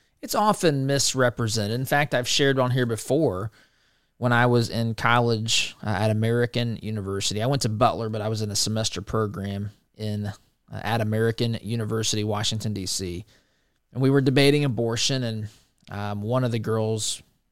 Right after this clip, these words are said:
that was debating it with me, uh, chimed in and said, "You're just anti-choice." And I said, "I tell you what, I'll allow you to call me anti-choice when you allow me to call you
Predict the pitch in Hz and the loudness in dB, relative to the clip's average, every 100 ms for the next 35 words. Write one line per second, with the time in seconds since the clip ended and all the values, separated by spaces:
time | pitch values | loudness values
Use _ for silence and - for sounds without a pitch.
0 | - 104 98 98 - - 165 214 147 117 | -8 -6 -4 -6 -6 -2 2 2 2 0
1 | 107 - 95 95 135 - _ _ _ _ | -6 -8 -8 -8 -8 -12 _ _ _ _
2 | _ _ _ _ 113 113 - 143 123 120 | _ _ _ _ -14 -8 -2 0 2 0
3 | 113 113 110 107 117 107 104 104 104 107 | -2 -2 -2 -2 -2 -2 -2 -2 -2 -2
4 | 104 101 - - - _ _ 113 110 104 | -2 0 0 -4 -6 _ _ -6 -4 -2
5 | 95 87 90 - 190 208 113 85 - 107 | -4 -4 -6 -2 0 0 0 -4 -6 -4
6 | 101 95 107 98 - 123 120 82 64 _ | -4 -4 -6 -4 0 0 0 -4 -8 _
7 | _ _ _ _ - 117 123 123 131 127 | _ _ _ _ -4 0 2 4 4 2
8 | 127 127 117 113 104 110 - 95 - 190 | 2 2 2 0 0 -2 -2 -2 0 2
9 | 151 - 117 120 117 107 110 113 110 110 | 2 0 0 0 0 0 0 0 -2 0
10 | 113 104 104 107 104 | 2 2 2 0 -2